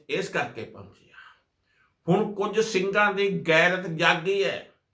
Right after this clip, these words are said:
ਅਣਖ ਜਾਗੀ ਹੈ ਤੇ ਉਹਨਾਂ ਦੇ ਜੂੜਿਆਂ ਥੱਲੋਂ ਨਿਕਲ ਚੁੱਕੇ ਨੇ ਤੇ ਹੁਣ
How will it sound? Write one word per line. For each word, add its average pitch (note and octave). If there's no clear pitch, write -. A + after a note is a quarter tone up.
ਅਣਖ F#3
ਜਾਗੀ F3+
ਹੈ -
ਤੇ D#3
ਉਹਨਾਂ G3
ਦੇ G#3+
ਜੂੜਿਆਂ F#3
ਥੱਲੋਂ F#3+
ਨਿਕਲ F3+
ਚੁੱਕੇ F#3
ਨੇ G2
ਤੇ D3+
ਹੁਣ G3+